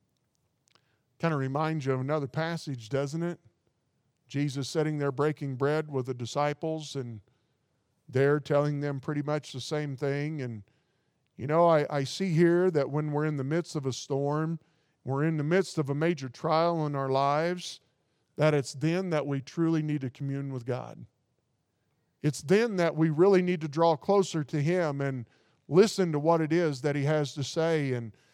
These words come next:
and, and not only listen to, to what He has to say, but, but it's then to enjoy the blessed presence that He gives us through the Holy Spirit,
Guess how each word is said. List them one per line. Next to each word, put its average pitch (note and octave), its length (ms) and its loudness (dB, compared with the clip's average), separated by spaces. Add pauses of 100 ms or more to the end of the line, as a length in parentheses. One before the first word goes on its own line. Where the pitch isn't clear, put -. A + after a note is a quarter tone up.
(160)
and, E3 200 0
and E3 200 -2
not G3+ 180 0
only G#3 280 6
listen F3 480 8
to, D3 260 2 (340)
to D#3 100 -4
what E3+ 180 4
He F3 100 6
has E3 280 2
to D3 100 -4
say, F3 460 0
but, C3+ 280 0 (380)
but D#3+ 120 6
it's D3+ 180 -2
then D#3+ 480 0
to D#3 240 0
enjoy C3+ 800 2 (360)
the C3+ 140 0
blessed D3 560 2
presence - 920 -2 (560)
that D3+ 220 2
He C#3+ 120 2
gives C#3 380 2
us C3 200 -2
through C#3+ 140 -4
the C3+ 80 0
Holy C#3+ 240 2
Spirit, A#2 460 -8